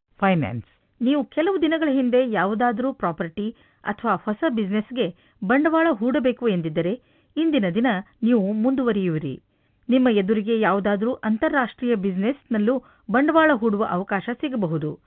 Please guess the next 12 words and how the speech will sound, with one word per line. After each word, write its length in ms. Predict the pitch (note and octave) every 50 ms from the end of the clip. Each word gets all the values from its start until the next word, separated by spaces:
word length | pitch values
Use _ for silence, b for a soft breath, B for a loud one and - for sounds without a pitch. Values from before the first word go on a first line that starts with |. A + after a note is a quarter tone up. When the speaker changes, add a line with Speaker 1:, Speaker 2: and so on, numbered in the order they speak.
| _ _ _ _ _ _ _ _ _ _ -
Speaker 2:
ಅದರಲ್ಲಿ 380 | C4+ C4 F#4 F#4+ G4 F4 E4+
ಮುಂದೆ 320 | C#4 A3+ A#3+ B3+ A#3+ A3+ F3+
ಹೋಗಿ 440 | E3 F3 D#3+ D#3+ F#3+ B3 E4 E4 b b _ -
ಲಾಭ 240 | G#3 A3 B3+ C4+ D#4+ D#4+
ಕಾಣುವುದು. 640 | - B3 G#3 G3 G3 F#3 E3 D#3 D3+ D3 D3 D3 b b b b b b -
ಯಾವುದಾದ್ರೂ 600 | A#3+ C4 C#4+ D4 C4 C#4 C4+ A#3 A3+ A#3+ B3 G#3+
ದೊಡ್ಡ 240 | F3 G3+ G3 F#3+
ಪ್ರಾಪರ್ಟಿ 560 | G#3+ G#3 - G#3+ G3+ G#3 - G#3+ G#3 - A3 F#3+
ಡೀಲ್‌ಗೆ 480 | E3+ F#3+ G3+ G#3+ G#3+ B3 F#3 E3+ b b b b b b b
ಇಂದು 380 | C4+ C#4+ C4 G#3 G3 G3 A3+ - _
ಸಮಯ 260 | - C#4+ D4 E4+ E4+ D#4
ಬರುವುದು. 520 | A3 G#3+ F#3+ E3+ D#3 D3+ D#3 D#3 -